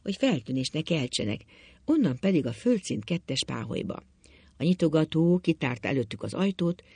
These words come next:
színlapot nyomva kezükbe. Az asszony előre ült. Magáé terítette a színlapot,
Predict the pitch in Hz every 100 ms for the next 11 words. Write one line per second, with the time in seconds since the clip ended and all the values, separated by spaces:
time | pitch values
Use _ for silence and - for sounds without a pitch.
0 | - _ - 262 226 123 113 110 139 135
1 | 123 117 101 101 107 - - - _ _
2 | _ _ _ _ _ - 170 240 - 127
3 | 147 127 107 98 - - - - - -
4 | - - - - 156 160 147 123 160 151
5 | 120 - 104 127 147 170 165 196 214 -